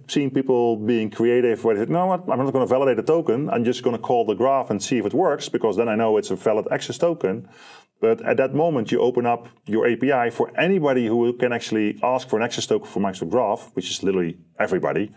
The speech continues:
Uh, so that might not be secure for your, uh, uh, A P Is. So don't do that. Only use the access token who are meant for you, and that's by checking, uh, uh, the, uh, the audience in, uh, in your A P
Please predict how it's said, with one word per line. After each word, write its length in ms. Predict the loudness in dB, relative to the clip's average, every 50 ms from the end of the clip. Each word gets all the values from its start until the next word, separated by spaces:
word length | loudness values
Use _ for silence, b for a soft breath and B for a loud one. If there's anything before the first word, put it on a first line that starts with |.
| B B B B B B _
Uh, 340 | -2 0 0 2 0 0 -2 -4
so 200 | 0 0 2 2
that 160 | 2 2 2
might 160 | 0 0 0
not 120 | -2 -2
be 120 | 0 -2 -2
secure 420 | -2 -4 -6 -2 0 0 0 0
for 220 | 0 0 0 0 0
your, 400 | 2 2 2 2 0 -2 -4 -4 -4
uh, 20 | -2
uh, 420 | -2 0 -2 -2 -2 -4 -4 -4 -2
A 120 | -4 -4 -2
P 160 | -2 -2 -2 -2 -2
Is. 80 | -6 -4
So 160 | -2 -2 0
don't 240 | 2 2 2 2 0
do 100 | -2 0
that. 220 | 0 -2 -4 -4 -8 b b b b b
Only 320 | -2 0 2 2 2 2 2
use 180 | 2 2 2 2
the 120 | 0 0
access 240 | 0 -2 -6 0 2
token 320 | 2 2 2 0 -2 -2
who 160 | 0 0 2
are 100 | 2 2
meant 240 | 2 0 0 -2 -2
for 180 | -4 -2 -2 0
you, 480 | 2 2 2 2 2 0 -2 -4 B B B B _
and 120 | -2 -2
that's 120 | -2 0
by 180 | 0 0 0 0
checking, 600 | 0 0 -2 0 0 0 -2 -2 -4 -6 -10 B B B B B B _ _ -2
uh, 40 |
uh, 480 | 0 2 2 2 2 2 2 2 2 0
the, 280 | 2 2 2 2 2 -2 -8 _ -2
uh, 80 | 0
the 100 | 0 2
audience 460 | 2 2 2 4 2 2 0 -2 -2 -2
in, 240 | -2 0 0 0
uh, 160 | 0 0 0 0
in 100 | 0 0
your 160 | 0 0 0
A 60 | -2
P 160 | -4 -6 -6